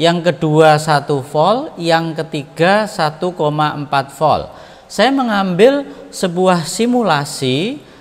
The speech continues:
dengan input yang sama, ya,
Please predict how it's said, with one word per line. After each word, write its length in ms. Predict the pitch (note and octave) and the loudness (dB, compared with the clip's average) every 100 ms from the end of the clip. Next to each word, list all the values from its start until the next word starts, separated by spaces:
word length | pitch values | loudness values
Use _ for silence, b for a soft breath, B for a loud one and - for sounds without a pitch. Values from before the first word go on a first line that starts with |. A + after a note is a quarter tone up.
| B - | B 0
dengan 480 | E3 F3 E3+ E3+ F#3 | 0 2 0 -2 -2
input 720 | C4+ E4+ C#4+ - C4 G#3 - - | -2 0 -4 0 0 0 -8 -2
yang 320 | F#3 D#3+ D#3 | 0 0 -2
sama, 800 | D3+ E3 C3 A2 G2 B2 G#3 C#4+ - - - - - _ _ _ | -2 0 0 0 -4 -4 -6 -8 -16 -20 -20 -20 -20 _ _ _
ya, 400 | G#2+ A#2 D#3 C#4 | -2 0 0 -2